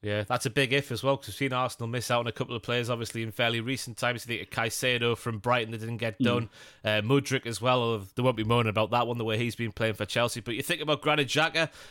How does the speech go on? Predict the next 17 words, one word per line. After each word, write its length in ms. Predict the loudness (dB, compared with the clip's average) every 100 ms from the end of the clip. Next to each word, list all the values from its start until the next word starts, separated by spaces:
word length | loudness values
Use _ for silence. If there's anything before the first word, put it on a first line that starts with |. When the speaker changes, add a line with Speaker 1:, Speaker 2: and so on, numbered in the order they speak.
| -6
Speaker 1:
apparently 460 | 0 2 2 4
he's 160 | 2 4
off 140 | 2 0
to 80 |
Bayer 240 | 2 4 4
Leverkusen 560 | 4 2 0 0 0
this 120 | -4 -2
summer. 240 | 0 0
So 300 | 0 0 0 -2
in 100 | -2
terms 280 | 2 2 2
of 100 | 0
perfect 400 | 2 2 0 -2
replacements, 560 | 0 0 0 -4 -8
what 180 | -4 -2
he 140 | 0
was 400 | 0 0 -2 -4